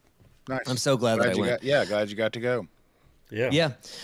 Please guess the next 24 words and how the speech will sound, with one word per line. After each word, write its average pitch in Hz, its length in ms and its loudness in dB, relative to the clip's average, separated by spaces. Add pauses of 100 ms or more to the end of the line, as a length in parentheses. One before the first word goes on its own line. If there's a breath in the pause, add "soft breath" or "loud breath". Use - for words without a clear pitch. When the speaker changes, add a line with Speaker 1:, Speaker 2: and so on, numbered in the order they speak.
(400 loud breath)
Speaker 2:
Uh, 147 300 4
so 196 200 4
we 208 140 6
have 185 200 2
a, 156 220 4
uh, 135 220 4
a - 20 2
lot 160 220 2
to 160 80 -8
dive 147 320 2
into 147 320 2
today, 123 320 4
our 120 240 4
annual 143 440 2
Bonnaroo 131 540 2
do's 135 460 2
and 107 320 -6
don'ts. 160 580 2 (720 loud breath)
Guys, 175 360 2
you 160 60 2
got 165 160 2
the 180 80 4
list 180 240 2
ready? 208 360 4